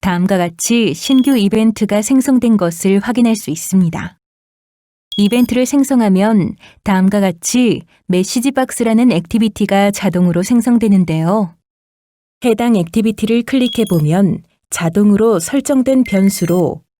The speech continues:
에러 발생 시 에러가 발생한 객체명과 에러 내용을 팝업창 형태로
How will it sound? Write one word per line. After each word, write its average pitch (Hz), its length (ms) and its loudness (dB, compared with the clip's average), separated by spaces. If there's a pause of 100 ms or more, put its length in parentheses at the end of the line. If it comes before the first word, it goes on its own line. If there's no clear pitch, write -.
(320)
에러 208 320 0
발생 196 400 0
시 190 460 -2 (260)
에러가 196 380 0
발생한 208 580 0
객체명과 175 1000 0
에러 175 280 2
내용을 170 640 0 (300)
팝업창 294 560 -2
형태로 254 500 0